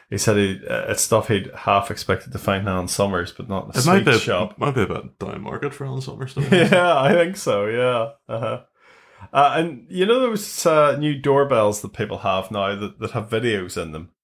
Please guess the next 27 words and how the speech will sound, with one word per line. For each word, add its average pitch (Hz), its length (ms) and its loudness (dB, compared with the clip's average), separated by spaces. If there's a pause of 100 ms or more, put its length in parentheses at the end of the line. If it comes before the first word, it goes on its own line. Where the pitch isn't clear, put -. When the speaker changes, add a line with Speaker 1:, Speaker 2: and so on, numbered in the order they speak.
Speaker 2:
Oh, - 40 -16
God, - 840 -20
no. 95 120 -10 (1040)
Speaker 1:
Well, 143 440 4 (120)
<laughs> - 140 -20
you'll 151 160 6
see 185 200 4
s-, 196 200 0
uh, 143 300 2
you'll 143 180 4
see 170 200 0
footage 156 380 0
on 120 120 0
YouTube 123 480 2
of 104 100 -4
would-be 120 480 2
robbers 107 800 2 (180)
spotted 120 500 0
by 104 140 2
the 104 60 0
home 110 200 0
security 107 500 0
and 101 120 -2
they, 95 140 -2
they 98 140 -4
run 107 300 -4
off. 104 400 -2